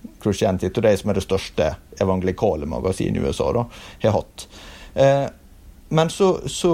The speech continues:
eh, så jeg da noen som kommenterte det på Twitter, som kjenner det amerikanske kristenlandskapet godt, og sier at dette har ikke skjedd på en million år.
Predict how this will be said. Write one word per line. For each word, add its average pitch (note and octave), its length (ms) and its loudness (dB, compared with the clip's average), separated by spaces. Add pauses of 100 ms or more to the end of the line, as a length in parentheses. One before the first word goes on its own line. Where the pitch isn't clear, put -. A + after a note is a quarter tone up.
(120)
eh, A2+ 400 4
så D3 160 2
jeg A#2+ 80 2
da A#2+ 160 6
noen A#2 240 0
som A2 100 -2
kommenterte G#2 540 0
det F#2 160 0
på - 160 -4
Twitter, F2+ 320 0
som F#2+ 140 -4
kjenner F#2 680 2
det F#2 60 0
amerikanske G2+ 500 -2
kristenlandskapet G2 680 -2
godt, D#3 240 0
og G2+ 40 -6
sier A#2 140 2
at A#2 160 -6
dette A#2 300 0
har G#2+ 100 0
ikke A#2+ 140 -6
skjedd - 340 -4 (300)
på A2+ 100 4
en A2 180 0
million C3 600 2
år. D#2+ 300 0